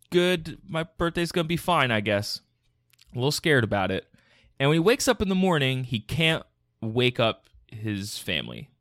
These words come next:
Like, they're all asleep, and they're kind of, like, they can't hear him, it seems like. They're not gonna wake up when he's calling to them.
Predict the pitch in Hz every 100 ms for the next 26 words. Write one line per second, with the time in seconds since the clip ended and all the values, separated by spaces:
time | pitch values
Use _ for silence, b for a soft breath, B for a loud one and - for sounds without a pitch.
0 | - 92 - 104 113 117 113 107 - 62
1 | - - _ 98 92 92 85 - 110 104
2 | 92 - 95 90 _ - 92 - 113 107
3 | - - 156 165 170 165 165 - 170 170
4 | 170 170 170 104 95 98 95 - 104 98
5 | 98 107 - 107 - - - b b b
6 | _ 98 110 92 - - 135 139 135 117
7 | 117 113